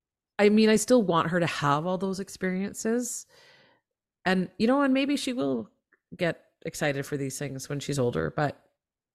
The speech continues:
you know, I don't know. And, and she's never been overly interested in presents. And I've heard that from a lot of other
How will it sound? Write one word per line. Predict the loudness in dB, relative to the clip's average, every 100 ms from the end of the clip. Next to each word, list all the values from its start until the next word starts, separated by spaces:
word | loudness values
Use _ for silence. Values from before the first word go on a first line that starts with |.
| -2
you |
know, | 0
I | 2
don't | 2
know. | 2 0 -2
And, | -4 -6 -8 -16 -16 -16 -18 -20 -16 -4
and | -2
she's | 0 0
never | 2 4 2
been | 2 0 0
overly | -4 -2 -2 -2
interested | -4 -6 -8 -6 -6
in | -6
presents. | -4 -4 -4 -6 -8 -8
And | -2
I've | -2 0
heard | -2 -2
that | -4 -4
from | -6 -4 -6
a | -4
lot | -2 0
of | -2 -6 -8
other | -6 -4 -4 -6